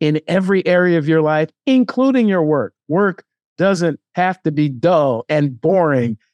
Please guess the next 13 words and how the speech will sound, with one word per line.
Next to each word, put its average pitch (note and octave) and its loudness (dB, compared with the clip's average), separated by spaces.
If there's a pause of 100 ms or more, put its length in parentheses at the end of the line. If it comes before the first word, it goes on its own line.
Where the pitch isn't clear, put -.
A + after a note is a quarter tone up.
(200)
and E3+ 0
it F3 0
certainly A3+ 0
doesn't D#3 0
have D#3+ -4
to B2+ -6
be C#3 0
abusive. A#2 -2 (600)
But D#3 0
that's G3 -2
gonna G3 0
require E3 0
you G#3+ 0